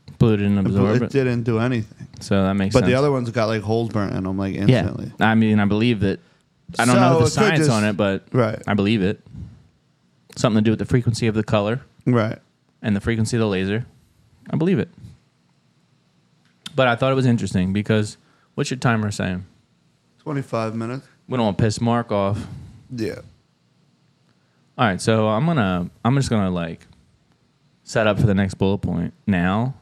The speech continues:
Speaker 1: and then they won't even feel the edit. You know what I mean?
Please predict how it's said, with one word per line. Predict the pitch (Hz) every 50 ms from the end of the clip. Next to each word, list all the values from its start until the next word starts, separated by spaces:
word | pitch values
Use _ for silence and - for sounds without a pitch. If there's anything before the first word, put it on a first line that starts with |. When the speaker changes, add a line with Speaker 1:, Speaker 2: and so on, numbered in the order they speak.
| _ - -
Speaker 1:
and | 107 104
then | 101 104
they | 104 110
won't | 117 117 110 101
even | 92 90 87 90
feel | - - - 120 117 120 113 107
the | 95 90 90 -
edit. | - 82 - - - - _ _ _ _ _ _ _ _ _ _ _ _ -
You | - 104
know | 107
what | 107
I | 104
mean? | 107 113 117 123 -